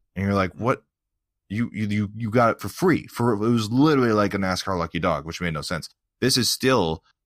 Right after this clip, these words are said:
bad. It's not as bad as it used to be, but it's still, it's still a huge advantage. And it, it does, it,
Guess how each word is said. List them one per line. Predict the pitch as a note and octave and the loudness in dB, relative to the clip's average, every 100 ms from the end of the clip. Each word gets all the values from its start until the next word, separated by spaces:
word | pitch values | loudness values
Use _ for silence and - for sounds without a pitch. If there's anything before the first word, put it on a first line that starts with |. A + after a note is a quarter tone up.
| _ _ _ _ | _ _ _ _
bad. | G2 F#2+ - - | 0 2 0 -4
It's | F2+ F2 | -6 0
not | A2 A2+ | 2 2
as | G#2 | 2
bad | G#2 | 2
as | G2 F2 | 2 2
it | |
used | G#2 - | -2 -2
to | |
be, | E2 D2+ | -4 -2
but | E2+ | -2
it's | F2 - | -2 -2
still, | A#2+ A#2+ F2 | 2 2 2
it's | - - | -4 0
still | C3+ | 0
a | |
huge | G2 - B2 G#2 | 0 2 0 0
advantage. | F#2+ B2+ - - - - | -2 -2 -4 -10 -14 -6
And | G2+ F#2+ | -6 -4
it, | - | -10
it | - | -4
does, | A2 G#2+ - | -2 -2 0
it, | G2 | -2